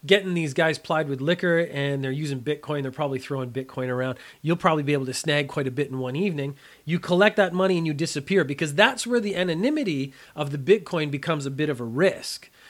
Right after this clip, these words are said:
because there's no way to, for them to prove that I intended to give it to the stripper, but the Q R code is wrong, so I ended up giving it to the wrong guy. As long as the girl can't catch you and sort of prove that you've given her the wrong tattoo, 'cause I think they could cause some problems for you there.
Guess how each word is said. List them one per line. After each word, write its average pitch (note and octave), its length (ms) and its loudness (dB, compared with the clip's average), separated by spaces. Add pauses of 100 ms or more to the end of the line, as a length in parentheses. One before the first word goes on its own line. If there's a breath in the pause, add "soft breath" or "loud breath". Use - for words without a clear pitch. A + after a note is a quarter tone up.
(120)
because E3 320 0
there's D3 200 -4
no G3 160 4
way F#3 260 4
to, F3 220 -8
for D3+ 240 -4
them D#3 180 -2
to C#3 100 -10
prove A#3 400 0
that D3 120 0
I D3 80 2
intended F#3 540 0
to - 60 -8
give D#3 220 -2
it C#3 100 -10
to C#3 120 -6
the A#2+ 80 -6
stripper, C#3 480 -4 (180 loud breath)
but C#3 140 -8
the C#3 80 -8
Q E3+ 200 -2
R D3+ 140 4
code C#3+ 260 -2
is A#2+ 160 -4
wrong, C3 280 -2 (160 loud breath)
so - 160 -4
I C#3 80 0
ended C3+ 180 -2
up B2+ 120 -4
giving C3 200 -4
it B2 80 -6
to - 60 -20
the B2+ 80 -4
wrong A#2 260 -8
guy. D3+ 360 0 (220)
As D#3 200 -4
long A3 340 4
as F#3+ 300 0
the E3+ 240 0
girl D3 840 2 (380)
can't F3+ 500 0
catch - 400 -2
you C#3 240 0
and C3+ 180 -6
sort C#3 200 -4
of A#2+ 100 -6
prove G#3 460 2
that D3+ 100 -4
you've C3+ 160 -6
given C#3+ 220 -2
her C#3 120 -2
the C3+ 80 -2
wrong B2+ 280 -2
tattoo, C3 480 0 (200 loud breath)
'cause D3 140 -6
I C#3+ 80 -2
think A3 300 2
they G3 160 4
could F3+ 120 -4
cause E3 280 -2
some C#3+ 100 -10
problems D3 320 0
for C3+ 180 -4
you A#2 160 -4
there. B2 380 -4